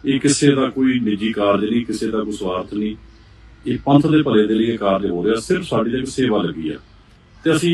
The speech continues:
ਇਸ ਸੇਵਾ ਨੂੰ ਪੂਰੀ ਤਨਦੇਹੀ ਨਾਲ, ਪੂਰੀ ਇਮਾਨਦਾਰੀ ਨਾਲ ਨਿਭਾ ਰਹੇ ਹਾਂ ਤੇ ਤੁਹਾਡੇ ਬਹੁਤ ਵੱਡੇ ਸਹਿਯੋਗ ਦੀ ਲੋੜ ਆ ਆਉਣ ਵਾਲੀਆਂ ਪੀੜ੍ਹੀਆਂ ਲਈ।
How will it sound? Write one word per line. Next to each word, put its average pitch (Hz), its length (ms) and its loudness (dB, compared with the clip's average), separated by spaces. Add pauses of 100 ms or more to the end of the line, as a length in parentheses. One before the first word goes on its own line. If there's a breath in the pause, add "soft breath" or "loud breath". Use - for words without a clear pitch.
ਇਸ 156 120 4
ਸੇਵਾ 120 400 0
ਨੂੰ 127 180 0
ਪੂਰੀ 117 300 -2
ਤਨਦੇਹੀ 107 440 0
ਨਾਲ, 117 200 -2
ਪੂਰੀ 117 340 -4
ਇਮਾਨਦਾਰੀ 101 560 0
ਨਾਲ 107 180 -2
ਨਿਭਾ 92 300 -2
ਰਹੇ 117 100 -2
ਹਾਂ 127 100 -6
ਤੇ 143 120 -4
ਤੁਹਾਡੇ 113 340 -6
ਬਹੁਤ 147 260 -2
ਵੱਡੇ 107 240 0
ਸਹਿਯੋਗ 92 480 -4
ਦੀ 101 100 -8
ਲੋੜ 87 240 -4
ਆ 107 160 -6 (560 soft breath)
ਆਉਣ 151 260 6
ਵਾਲੀਆਂ 131 300 2
ਪੀੜ੍ਹੀਆਂ 120 340 0
ਲਈ। 85 200 -2